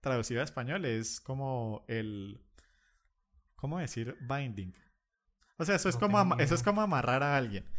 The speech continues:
Speaker 1: Of
Speaker 2: Ajá,
Speaker 1: Isaac,
Speaker 2: ajá.
Speaker 1: y esa es una historia bíblica que es cuando, eh, no me acuerdo cómo se llama el papá, pero el man iba a sacrificar a su hijo Isaac a Dios.
Speaker 2: Ajá,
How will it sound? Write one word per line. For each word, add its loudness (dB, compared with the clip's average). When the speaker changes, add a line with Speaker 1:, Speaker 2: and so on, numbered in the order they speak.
Speaker 1:
Of 2
Speaker 2:
Ajá, 8
Speaker 1:
Isaac, 4
Speaker 2:
ajá. -6
Speaker 1:
y 4
esa 4
es 0
una 2
historia 4
bíblica 4
que -2
es -4
cuando, 0
eh, -8
no -2
me 2
acuerdo 0
cómo -4
se -4
llama 0
el -4
papá, -6
pero 2
el 2
man 2
iba 4
a 4
sacrificar 0
a 2
su 0
hijo 0
Isaac -4
a -4
Dios. -2
Speaker 2:
Ajá, -4